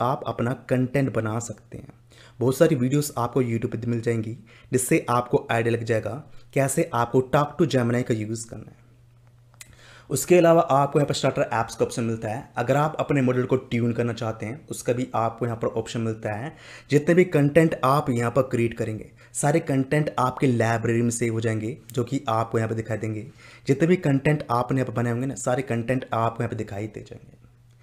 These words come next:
अगर आपको प्रॉम्प्ट बनाना नहीं आती है, तो यहाँ पर आपको प्रॉम्प्ट गैलरी का ऑप्शन मिलता है, जिसके अंदर आपको बहुत सारे प्रॉम्प्ट्स के बारे में जानकारी मिल जाती है, जिनका यूज़ कर कर आप यहाँ पर बिना प्रॉम्प्ट राइट करे अपना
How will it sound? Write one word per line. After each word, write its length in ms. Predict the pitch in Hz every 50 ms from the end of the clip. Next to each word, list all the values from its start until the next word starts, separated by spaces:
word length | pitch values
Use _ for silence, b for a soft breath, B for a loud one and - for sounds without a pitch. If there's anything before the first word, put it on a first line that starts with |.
| B B B B B B B
अगर 180 | 131 120 147 143
आपको 220 | 156 151 - -
प्रॉम्प्ट 420 | 170 - - 151 147 151 165 165 131
बनाना 260 | 117 127 131 127 120
नहीं 180 | 117 117 123 123
आती 220 | 120 117 117 113
है, 140 | 107 113 135
तो 140 | 147 - - 117
यहाँ 120 | 123 123
पर 120 | - - - - -
आपको 220 | 120 - - 131
प्रॉम्प्ट 360 | 127 - - 135 131 131 120
गैलरी 300 | 113 120 110 113 113 113
का 100 | 110 117
ऑप्शन 200 | 113 110 - 123
मिलता 240 | 113 110 110 110 110
है, 220 | 104 104 120 160 B B B B B B
जिसके 300 | 127 131 - - - 160 156 - 123
अंदर 220 | 123 123 135 139 -
आपको 260 | 117 117 117 - 123
बहुत 280 | 113 110 113 131 156 156
सारे 180 | - 165 160 156
प्रॉम्प्ट्स 440 | 160 - 131 120 123 131 - -
के 100 | - 135
बारे 260 | 117 110 110 113 117 117
में 100 | 117 110
जानकारी 380 | 117 113 110 110 - 113 113
मिल 100 | 110 110
जाती 340 | 107 110 107 107 - 110 107
है, 220 | 107 107 117 160 - B B B B B
जिनका 200 | - 127 127 131
यूज़ 280 | 123 113 123 160 156 -
कर 100 | - 131
कर 180 | 117 - - - - -
आप 280 | 113 123 139 - - 120
यहाँ 260 | 110 110 110 110 107 107
पर 360 | - 110 110 107 127 160 156 B B B B B -
बिना 300 | 117 139 147 160 175 190 190 -
प्रॉम्प्ट 300 | - 143 143 139 139 -
राइट 280 | 120 123 123 127 - -
करे 260 | - 113 113 - - - -
अपना 220 | 120 - - 127